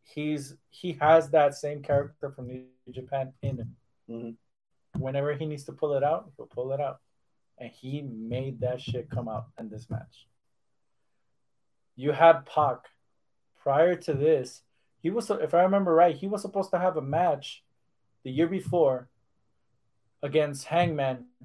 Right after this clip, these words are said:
Speaker 1: and it didn't happen because of his, uh, Dragon Gate
Speaker 2: Yeah.
Speaker 1: obligation,
Speaker 2: Yeah.
Speaker 1: which he was the champ. He ended up building up this match with Omega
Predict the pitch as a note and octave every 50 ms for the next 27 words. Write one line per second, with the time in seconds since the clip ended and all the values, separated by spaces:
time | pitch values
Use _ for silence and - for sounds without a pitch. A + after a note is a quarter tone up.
0 | - _ - C3 B2+ B2+ B2 A#2+ D3 D3 D3+ C#3 C3+ B2+ C#3+ D3+ C#3 - C3+ A#2
1 | A2 - C3+ C3+ C#3 B2+ A#2 B2 A2+ A#2+ B2 A#2 A2+ A2+ - - B2+ A#2+ A#2+ A#2
2 | A2+ A2+ A2+ - - _ _ _ _ _ _ _ _ - D#3 D3 D3 C#3+ D3+ C#3+
3 | C3+ C#3 C3+ C3+ C3+ - - C3+ C#3 C#3 C3 C#3 C#3 C#3+ C#3 C3 D3+ D#3 E3 -
4 | - B2 A#2 - _ _ - A#2 A2 C3 B2+ - - C#3 C3+ C3 A#2+ A2+ A#2 A2+
5 | - E3 D#3+ B2 G#2+ _ _ _ _ _ _ _ _ _ _ _ _ _ _ _
6 | _ _ _ _ _ _ _ _ _ _ _ _ _ _ _ - _ _ _ _
7 | _ _ _ G3+ G#3 G#3 G#3 - - G#3 - - F3+ F#3+ G3+ A3 A3 G#3+ G#3+ G#3+
8 | A3 G#3+ G#3+ - D#3+ C3 - D#3+ F3 F#3+ F#3+ A3 G#3 G3 G3 F#3+ G3 F#3+ F3+ D#3
9 | E3 D#3+ D#3+ D#3+ E3 D#3+ D3+ - - D3 C#3+ C#3 C3 C3 C#3 D3 D3 B2+ B2+ B2
10 | B2+ B2+